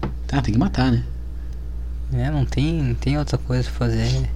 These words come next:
Speaker 2: É que nem bandido, se tu conseguir reagir a um assalto, eu tô obrigado a matar o cara.
Speaker 1: Ah, sim. Se tu pegar a arma da mão dele, tem que atirar nele.
Speaker 2: É, aí tem, tem que mostrar que não é assim. Tem coisa que o cara tem que fazer por honra, né?
Speaker 1: É verdade.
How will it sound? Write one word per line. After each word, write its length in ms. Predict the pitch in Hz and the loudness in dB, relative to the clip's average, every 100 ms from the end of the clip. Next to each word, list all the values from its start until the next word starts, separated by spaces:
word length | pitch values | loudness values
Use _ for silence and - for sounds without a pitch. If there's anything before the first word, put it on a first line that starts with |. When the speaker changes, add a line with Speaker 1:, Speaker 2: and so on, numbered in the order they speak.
| - | 2
Speaker 2:
É 80 | 113 | 4
que 140 | 127 | 6
nem 120 | 143 | 6
bandido, 520 | 175 202 151 139 151 | 8 6 8 8 6
se 80 | 127 | 4
tu 80 | - | 2
conseguir 340 | - - 123 | 0 4 8
reagir 320 | 143 151 120 139 | 10 10 10 8
a 60 | |
um 80 | 156 | 6
assalto, 420 | 139 - 123 - | 4 4 4 4
eu 220 | 190 214 | 2 4
tô 100 | 196 | 4
obrigado 380 | 214 190 151 156 | 4 4 4 4
a 40 | 156 | 2
matar 220 | 131 120 | 2 2
o 60 | |
cara. 360 | 113 110 131 131 - - | 0 0 0 -2 -4 -2
Speaker 1:
Ah, 400 | 107 95 98 147 190 | 0 4 4 6 6
sim. 260 | - 117 - | 6 4 2
Se 100 | - | 2
tu 80 | - | 8
pegar 260 | 131 110 117 | 10 12 12
a 20 | |
arma 140 | 143 | 12
da 80 | 131 | 12
mão 100 | 117 | 12
dele, 160 | 110 117 | 10 10
tem 100 | 175 | 8
que 60 | |
atirar 300 | 220 175 123 | 6 8 8
nele. 180 | 107 110 - - - - - - | 8 4 0 -6 -8 -8 -6 -4
Speaker 2:
É, 380 | 123 147 165 131 110 113 | -2 0 0 2 2 0
aí 60 | 110 - - - - | -2 -4 -4 -4 -4
tem, 160 | 107 113 | -2 0
tem 180 | 127 | 0
que 100 | 117 | 2
mostrar 420 | 151 147 - 120 135 | 4 4 4 4 4
que 180 | - 196 | 4 4
não 600 | 208 220 202 160 131 131 | 4 4 4 2 2 4
é 80 | |
assim. 360 | 170 - 151 160 - - - - - - - - - - - - - - | 2 2 0 0 -2 -6 -6 -6 -6 -6 -6 -6 -6 -6 -6 -6 -4 0
Tem 160 | 226 | 2
coisa 220 | - 226 | 4 2
que 40 | - | 4
o 20 | |
cara 120 | 214 | 2
tem 120 | 202 | 2
que 60 | - | 2
fazer 180 | 165 170 | 4 2
por 180 | - 147 | 2 4
honra, 400 | 123 113 - - - - - - - | 4 4 0 -4 -6 -6 -8 -6 -2
né? 240 | 98 113 - - - - - - | 0 -2 -4 -8 -8 -6 -4 -2
Speaker 1:
É 140 | 104 98 | 0 2
verdade. 340 | 123 147 127 | 2 2 0